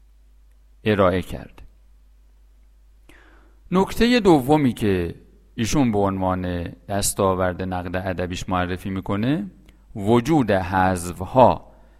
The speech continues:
و ابهامات موجود در آیات قرآن هست. در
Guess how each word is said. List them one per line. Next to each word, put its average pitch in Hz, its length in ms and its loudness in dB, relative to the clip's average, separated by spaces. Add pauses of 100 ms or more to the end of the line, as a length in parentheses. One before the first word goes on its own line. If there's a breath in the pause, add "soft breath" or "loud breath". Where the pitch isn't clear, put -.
(180 soft breath)
و 92 260 0
ابهامات 113 1160 4 (840)
موجود 104 560 2
در 117 560 2 (100)
آیات 90 400 2
قرآن 87 460 0
هست. - 520 -14 (840)
در 104 260 2